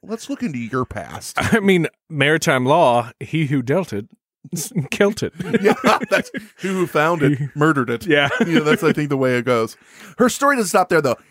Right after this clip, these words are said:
Speaker 1: Mary Celeste would, uh, pass from owner to owner over the next twelve years.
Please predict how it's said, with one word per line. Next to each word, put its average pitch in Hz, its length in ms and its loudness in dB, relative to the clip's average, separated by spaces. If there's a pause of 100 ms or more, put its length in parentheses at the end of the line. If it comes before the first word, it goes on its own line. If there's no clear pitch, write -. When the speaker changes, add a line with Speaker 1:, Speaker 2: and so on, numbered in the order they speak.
Speaker 1:
Mary 214 300 2
Celeste 190 400 0
would, 160 320 0
uh, 139 220 4
pass 170 300 0
from 143 220 -4
owner 165 300 2
to 143 100 2
owner 139 480 -2
over 160 180 0
the 156 120 -2
next 147 360 -4
twelve 147 460 0
years. 123 500 -4